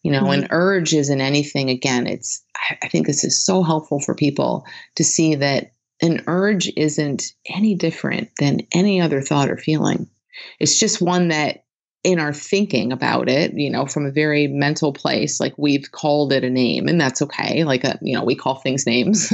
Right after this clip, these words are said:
Speaker 1: <laughs> We call, we label our emotions and our experiences, and that's fine. But that's a human mind doing that. You know, it's nice to just take that step back and see,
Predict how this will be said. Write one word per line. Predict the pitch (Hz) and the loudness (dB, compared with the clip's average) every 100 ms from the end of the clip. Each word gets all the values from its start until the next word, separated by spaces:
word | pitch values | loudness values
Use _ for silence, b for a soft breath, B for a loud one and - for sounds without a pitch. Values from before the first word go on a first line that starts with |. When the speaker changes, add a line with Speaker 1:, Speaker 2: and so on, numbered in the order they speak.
| - - | -2 -2
Speaker 1:
<laughs> | 269 | -4
We | 156 | -4
call, | 151 139 120 | 0 0 2
we | 147 | 0
label | 131 139 147 147 | 2 2 2 2
our | 143 139 | 0 0
emotions | 135 139 156 165 170 | 2 2 2 2 2
and | 143 | 2
our | |
experiences, | 143 - 147 135 139 165 - | 0 -2 0 0 0 0 2
and | 175 | 2
that's | 147 151 - | 0 0 -2
fine. | 160 - - 185 | -2 0 0 0
But | 185 180 - B B B - | 0 0 -2 B B B -4
that's | 208 196 196 | -2 0 -2
a | |
human | 185 196 180 160 | -2 -2 -2 -2
mind | 156 156 139 | -4 -4 -2
doing | 151 143 135 | 0 2 2
that. | 120 67 87 | 2 2 2
You | 147 | 2
know, | 135 | 2
it's | 139 139 | 0 0
nice | 156 165 - | 0 0 0
to | 175 | -2
just | 151 - | -2 0
take | 156 151 | 0 2
that | 135 - | 0 0
step | 160 - | -2 -2
back | 160 170 185 - | 0 -2 -2 -4
and | 147 | -4
see, | 143 160 151 143 | 0 2 2 0